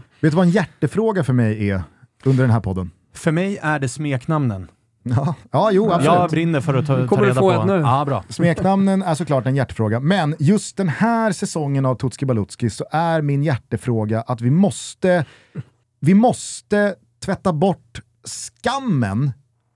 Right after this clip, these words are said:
Speaker 1: som folk försöker projicera på en för att man är taggad på V M.
Speaker 2: Ja, där
Speaker 3: Mm.
Speaker 2: håller jag med dig till etthundra procent.
Speaker 1: För det går, som vi predikat om länge, egentligen, eh, ja, senaste åren,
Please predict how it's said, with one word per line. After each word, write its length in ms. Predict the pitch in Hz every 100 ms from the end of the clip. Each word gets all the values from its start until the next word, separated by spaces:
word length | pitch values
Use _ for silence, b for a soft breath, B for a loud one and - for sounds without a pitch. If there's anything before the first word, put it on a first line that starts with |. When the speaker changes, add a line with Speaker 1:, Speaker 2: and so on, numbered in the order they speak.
| _
Speaker 1:
som 240 | - - 147
folk 320 | - 160 139
försöker 360 | 135 147 117 -
projicera 460 | 143 139 127 113
på 180 | 107 101
en 180 | 95 95 _ _ _
för 80 | -
att 60 | 139
man 120 | 143
är 40 |
taggad 500 | 127 165 127 107 117
på 80 | 117
V 160 | 135 135
M. 120 | 180 - _ _ -
Speaker 2:
Ja, 240 | 139 151 - _
där 160 | 117 160
Speaker 3:
Mm. 100 | 147
Speaker 2:
håller 140 | 135
jag 80 | 107
med 120 | 104
dig 80 | 101
till 120 | - -
etthundra 840 | 135 - _ _ - 113 101 101
procent. 440 | - 101 117 95 _ -
Speaker 1:
För 60 |
det 80 | 180
går, 540 | 160 185 262 269 262 143 _ -
som 440 | - - 214 220
vi 80 | 208
predikat 520 | - 190 208 190 190
om 160 | 190 185
länge, 500 | 202 185 175 208 160 135
egentligen, 720 | 160 175 - 175 180 180 175
eh, 60 |
ja, 600 | 170 170 165 170 170 160
senaste 340 | 151 170 147 180
åren, 460 | 170 170 190 208